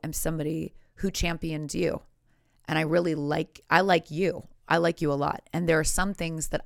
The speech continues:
I would like to have more conversations with. And maybe I'll help change your mind. Maybe I won't have any effect on you. But I don't want my podcast to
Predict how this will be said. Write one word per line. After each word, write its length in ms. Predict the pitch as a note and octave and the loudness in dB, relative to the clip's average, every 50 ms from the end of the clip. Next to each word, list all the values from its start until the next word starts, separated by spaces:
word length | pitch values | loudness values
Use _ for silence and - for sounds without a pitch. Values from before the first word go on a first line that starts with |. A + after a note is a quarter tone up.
| - | 0
I 160 | - D3 D#3 D#3+ | 2 4 4 4
would 160 | D3+ D#3+ - | 2 0 -2
like 420 | D#3 D3 C#3 C3+ - - - - - - - - _ _ _ _ _ | -2 -2 -2 -2 -4 -6 -12 -16 -16 -16 -16 -20 _ _ _ _ _
to 100 | - D#3+ | 2 4
have 220 | C#3+ D#3 D#3+ D#3 | 4 2 0 0
more 120 | D3+ D3 C#3+ | -2 -4 -4
conversations 800 | - - D3+ C#3+ C#3+ C#3 - - C3 C#3+ C#3+ - E3 E3+ E3 F3 | -4 -4 -4 -4 -4 -4 -4 -2 -2 -2 -2 -4 -6 -6 -4 -4
with. 320 | F#3+ F#3+ A3+ A3 - - - - - _ _ _ _ _ _ _ _ | -4 -4 -4 -8 -12 -18 -20 -20 -20 _ _ _ _ _ _ _ _
And 360 | - E3+ E3 D#3+ E3 E3+ - - _ _ - - _ _ _ _ _ _ - | 0 2 2 2 0 -2 -6 -10 _ _ -20 -20 _ _ _ _ _ _ -14
maybe 460 | - - F3+ F#3 F#3 G3 F#3 G3+ F#3+ | -10 -4 -2 -2 0 0 0 2 4
I'll 120 | F3+ D#3+ D#3 | 4 4 4
help 200 | D3+ F3 E3 - | 4 2 0 0
change 260 | - F3+ D#3+ E3+ D#3+ | -2 -4 -4 -2 -4
your 80 | E3 D#3+ | -4 -2
mind. 320 | D#3+ E3 E3 E3+ F3 F3 | -2 -2 -2 -2 -2 0
Maybe 240 | D3+ D3+ D3+ E3 D#3 | 0 2 2 4 2
I 40 | D3+ | 2
won't 200 | D#3 D#3+ D#3+ D#3 | 2 0 -2 -2
have 140 | D#3 D3+ | -2 -2
any 140 | D#3 D#3 D3 | -2 -2 -2
effect 320 | C#3+ - - - - - - | -4 -6 -8 -12 -10 -8 -8
on 140 | D#3+ - | -8 -6
you. 240 | - - - - E3+ - - _ - - - - _ _ _ | -8 -8 -10 -10 -12 -16 -20 _ -20 -20 -20 -20 _ _ _
But 380 | - - E3+ E3 D#3+ - - _ _ _ _ _ _ _ _ _ _ _ _ _ _ _ - - _ _ _ _ _ _ _ _ _ _ - | 0 4 4 4 4 2 0 _ _ _ _ _ _ _ _ _ _ _ _ _ _ _ -20 -20 _ _ _ _ _ _ _ _ _ _ 2
I 280 | D#3 E3+ F#3 G3+ G#3 | 4 4 6 4 4
don't 360 | G3 E3+ G3 F#3 F3+ F3+ - - - | 2 2 0 0 0 0 -4 -8 -6
want 360 | D#3 D#3+ D#3+ D#3+ D#3+ - - | -4 -2 0 0 -2 -4 -6
my 560 | E3 E3 D#3+ D#3 D3+ D#3 D#3 D#3+ E3 E3+ - - _ - | -8 -4 -2 0 2 2 2 0 -2 -4 -8 -8 _ -4
podcast 880 | - D3+ D3 C#3+ D3+ - - E3 - - A3 A#3+ - - - - - - - - _ _ _ _ _ _ _ _ _ _ _ _ _ _ _ _ _ _ _ _ _ _ _ _ _ - | -2 0 0 0 0 0 2 2 2 0 -2 -6 -8 -10 -10 -10 -14 -16 -20 -20 _ _ _ _ _ _ _ _ _ _ _ _ _ _ _ _ _ _ _ _ _ _ _ _ _ -4
to 600 | - - F#3+ F3+ F3 E3 D#3+ D#3 D3+ D#3 D#3 | 0 0 2 2 2 2 0 0 0 -2 -4